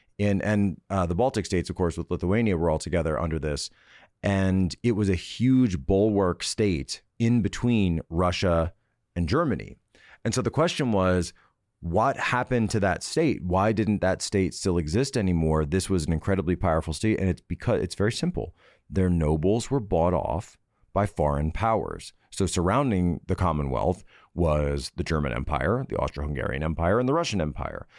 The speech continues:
And they just started funding the nobles because they realized, "Hey, we can buy these people off, we can make them rich, we can make them powerful. And if then, if their wealth and power is predicated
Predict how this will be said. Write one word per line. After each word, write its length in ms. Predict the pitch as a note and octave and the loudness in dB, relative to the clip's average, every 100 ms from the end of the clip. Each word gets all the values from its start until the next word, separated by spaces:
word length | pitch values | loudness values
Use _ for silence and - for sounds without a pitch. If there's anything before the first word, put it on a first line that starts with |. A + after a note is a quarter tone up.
| - - | -20 -6
And 100 | F#2+ | -2
they 100 | F2+ | 0
just 160 | G2+ - | 0 0
started 280 | A2 A2 | 0 0
funding 420 | - - F2 A2 A#2+ | -4 -2 0 2 2
the 80 | |
nobles 400 | A2+ C#3+ F#2 - | 2 0 0 -4
because 320 | D#2+ F#2 G#2+ F#2 | -6 -2 0 2
they 100 | F#2 | 2
realized, 540 | A2+ C#3+ G#2 E2+ E2 | 2 2 2 0 0
"Hey, 280 | B2+ C3+ D#2 - _ | 2 0 -2 -12 _
we 120 | F2+ A2 | -2 0
can 160 | C3 | 2
buy 160 | G2+ G2+ | 2 2
these 180 | C#3 B2 | 2 0
people 320 | C#3+ C#3 A2+ | 0 2 2
off, 280 | C2 F2+ - | 2 0 -2
we 100 | G2 | -2
can 140 | G#2 | 2
make 180 | F#2 F#2+ | 2 2
them 200 | C3 A#2+ | 0 0
rich, 320 | D2+ D#2+ - | 0 0 -4
we 80 | - | -6
can 140 | F2+ F2 | 0 0
make 180 | F2 | 0
them 120 | B2 A2+ | 0 0
powerful. 640 | F2 D2 D2 D#2+ D2 F2+ _ _ - | 2 2 0 0 0 -2 _ _ -6
And 100 | G#2+ | -2
if 100 | G2+ | 0
then, 220 | G#2 A#2 B2+ | 0 0 0
if 160 | F#2+ | 0
their 180 | G#2+ A#2+ | 2 2
wealth 300 | G2+ G2+ G2+ | 2 0 0
and 140 | F#2+ | 0
power 400 | G2+ A2 A2+ E2+ | 2 2 2 2
is 140 | - F2+ | 0 -4
predicated 760 | - A2 A#2+ C3+ G2 D#2+ D#2 | -4 -2 0 0 0 0 0